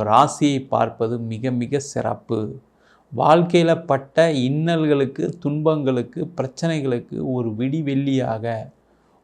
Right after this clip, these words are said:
ஒரு விடிவு காலமாக இருக்கக்கூடிய பெயர்ச்சியாக இந்த குரு பெயர்ச்சி பலன்கள் இருக்க போகுது. ஏன்னா இந்த கும்ப ராசி அன்பர்கள் அப்படின்னு சொல்லும்போது அதுல வரக்கூடிய நட்சத்திரம் அவிட்டம், சதயம்,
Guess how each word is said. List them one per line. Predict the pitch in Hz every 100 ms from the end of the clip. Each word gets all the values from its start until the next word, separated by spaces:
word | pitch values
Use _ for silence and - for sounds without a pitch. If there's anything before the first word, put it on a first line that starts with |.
| -
ஒரு | 123
விடிவு | 120 143 170 156
காலமாக | 139 131 127 120 110 110 123 120 - _ -
இருக்கக்கூடிய | 127 131 143 139 127 113 113
பெயர்ச்சியாக | - 123 131 135 - 123 107 107 151
இந்த | 139 110
குரு | 104 117 110
பெயர்ச்சி | 110 107 107 -
பலன்கள் | 110 110
இருக்க | 104 117 101
போகுது. | - - 139 _ _ _ _ _ _ _ _
ஏன்னா | 135 175 151 135 165 170 - _ _ _ _
இந்த | 139 135
கும்ப | - 202 208 214
ராசி | 180 175 180 175 185
அன்பர்கள் | 170 160 160 156 156 151 151 -
அப்படின்னு | 123 135 156
சொல்லும்போது | 147 139 143 139 165 160 139
அதுல | 127 127
வரக்கூடிய | 127 147 156 151 143
நட்சத்திரம் | 131 127 - 135 143 143 139 -
அவிட்டம், | 113 120 151 147 - 180 190 185 -
சதயம், | - - 110 123 139 160